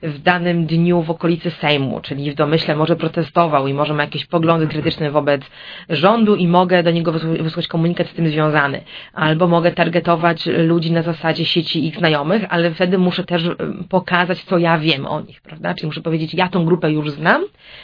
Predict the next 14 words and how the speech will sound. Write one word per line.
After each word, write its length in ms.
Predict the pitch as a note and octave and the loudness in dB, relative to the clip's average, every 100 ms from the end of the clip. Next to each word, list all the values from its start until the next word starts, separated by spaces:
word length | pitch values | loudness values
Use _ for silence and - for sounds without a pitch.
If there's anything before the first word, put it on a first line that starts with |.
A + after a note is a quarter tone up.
| - | -8
wiem 220 | D#3+ F#3+ | 0 0
o 140 | F3 E3 | 2 0
niej 260 | D3+ C#3+ - | 0 -4 0
to, 180 | C#4+ E4+ - - _ - | 0 0 -10 -20 _ -8
i 100 | G3+ | -2
teraz 240 | F#3 F#3+ | 0 0
w 60 | - | 0
Facebooku 360 | F3 E3 F#3 F#3+ | -2 -2 0 2
dopowiedz 400 | F#3 F#3 F#3 F3+ | 4 2 0 -2
mi 60 | |
jakąś 260 | F3 F3+ E3 | 0 -2 -2
kolejną 320 | F3+ F3+ F3 | 0 2 2
ich 160 | E3+ - | -2 -2
cechę. 320 | G3+ D3+ | -2 -2